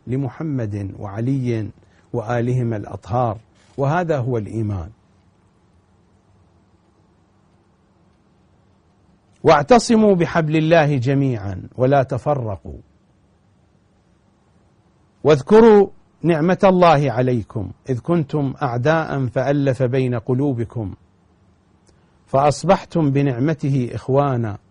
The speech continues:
وكنتم على شفا حفرة من النار فأنقذكم منها، كذلك يبين الله لكم آياته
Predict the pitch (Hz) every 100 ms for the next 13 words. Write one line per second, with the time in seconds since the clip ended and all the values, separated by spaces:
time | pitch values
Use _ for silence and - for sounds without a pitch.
0 | _ _ _ _ _ _ - 151 240 233
1 | - 208 160 180 185 160 208 175 190 160
2 | 202 - 180 143 147 135 135 131 139 160
3 | 143 120 _ _ _ _ _ _ 123 139
4 | 135 175 160 139 135 127 123 143 120 131
5 | 123 147 _ _ _ _ _ _ - 151
6 | 220 214 165 - 160 160 165 _ _ _
7 | _ 143 143 156 156 185 185 170 160 143
8 | 143 131 139 123 127 123 139 147 135 117
9 | 123 123 120